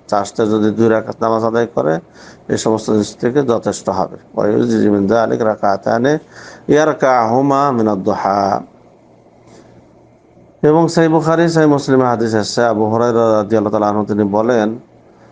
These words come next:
যে আল্লাহ রাসূল আলাইহিস সালাতু ওয়াস সালাম আমাকে তিনটি জিনিস ওসিয়ত করে গিয়েছেন, তার মধ্যে একটি হলো এই, ওয়া সালাতুদ দুহা, চারটার নামাজ যেন আমি ত্যাগ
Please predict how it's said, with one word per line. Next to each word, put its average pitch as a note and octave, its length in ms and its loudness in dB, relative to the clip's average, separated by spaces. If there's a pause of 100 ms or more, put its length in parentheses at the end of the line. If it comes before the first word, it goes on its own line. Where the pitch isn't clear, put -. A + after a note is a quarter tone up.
(160)
যে G2+ 240 2
আল্লাহ A2 240 2
রাসূল A2+ 340 -2
আলাইহিস A#2+ 440 0
সালাতু A2+ 300 -2
ওয়াস G#2+ 100 -10
সালাম A2 160 0
আমাকে G#2+ 340 0
তিনটি C3 460 0
জিনিস B2 360 2 (100)
ওসিয়ত C3+ 420 0 (100)
করে A2 220 2
গিয়েছেন, F#2+ 340 -2 (120)
তার G#2+ 120 -2
মধ্যে A2+ 220 0
একটি A2+ 280 -2
হলো D#3 260 2
এই, G2 320 2 (1200)
ওয়া G#2+ 140 0
সালাতুদ A#2 600 0
দুহা, G2 640 0 (100)
চারটার G#2 420 -4
নামাজ G2 400 0
যেন G2 140 -4
আমি G2 160 -4 (100)
ত্যাগ G2+ 300 0